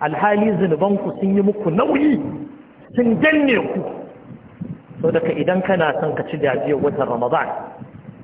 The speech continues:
sai ka tuba ga Allah subhanahu wa ta'ala. Za ka yi mamaki, ka ga mutum mai ƙarfi,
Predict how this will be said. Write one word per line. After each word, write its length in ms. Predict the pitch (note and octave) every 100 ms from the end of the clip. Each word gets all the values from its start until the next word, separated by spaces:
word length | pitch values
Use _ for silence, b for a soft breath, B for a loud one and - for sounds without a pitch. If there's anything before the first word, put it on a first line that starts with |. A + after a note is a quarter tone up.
| -
sai 160 | - D#3 -
ka 140 | D3+ D3
tuba 260 | E3 D#3 D#3+
ga 120 | D#3
Allah 320 | D3 C#3+ C3 -
subhanahu 480 | - B2 B2+ B2 A2 A2+
wa 80 |
ta'ala. 340 | - - - - - - - - - - - - - - - - D#3+
Za 120 | D#3+
ka 120 | E3
yi 100 | D#3
mamaki, 500 | D#3 D#3 F3+ F#3+ F#3+ - - - - - - - - - - -
ka 100 | -
ga 140 | B2+ G3+
mutum 340 | F3+ - G3
mai 160 | E3+ D3+
ƙarfi, 420 | - C4+ B3 B3+